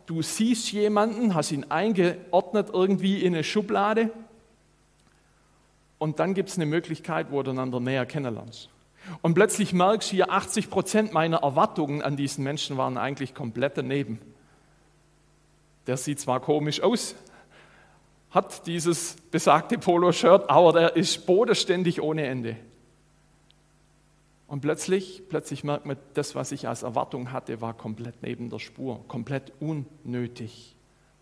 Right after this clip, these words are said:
Dass Leute anders sind. Darum geht's heute so. Wir haben, wie es Anja gesagt hat, diese Predigtreihe im Bezirk, momentan Herzenssache, die Chance der Krise.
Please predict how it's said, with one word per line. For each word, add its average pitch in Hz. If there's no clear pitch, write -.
Dass -
Leute 123
anders 143
sind. 110
Darum 127
geht's 143
heute 113
so. 117
Wir 113
haben, 120
wie -
es -
Anja 135
gesagt 135
hat, 127
diese 123
Predigtreihe 131
im 123
Bezirk, 190
momentan 143
Herzenssache, 147
die 131
Chance 156
der 139
Krise. 175